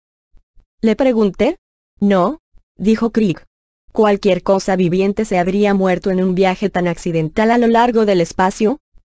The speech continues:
"¿Estás diciendo que nuestro A D N llegó aquí en un vehículo?", le pregunté.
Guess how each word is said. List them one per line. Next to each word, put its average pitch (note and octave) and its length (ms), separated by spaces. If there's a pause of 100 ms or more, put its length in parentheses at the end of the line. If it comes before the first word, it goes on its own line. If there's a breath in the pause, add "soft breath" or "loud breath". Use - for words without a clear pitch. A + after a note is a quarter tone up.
(360)
"¿Estás F3+ 400
diciendo G3 500
que G3 140
nuestro F#3 340
A F#3+ 60
D F#3 180
N G3 180
llegó F3 320
aquí F3 300
en F3 120
un F3 100
vehículo?", E3 600 (840)
le A3 160
pregunté. A3+ 640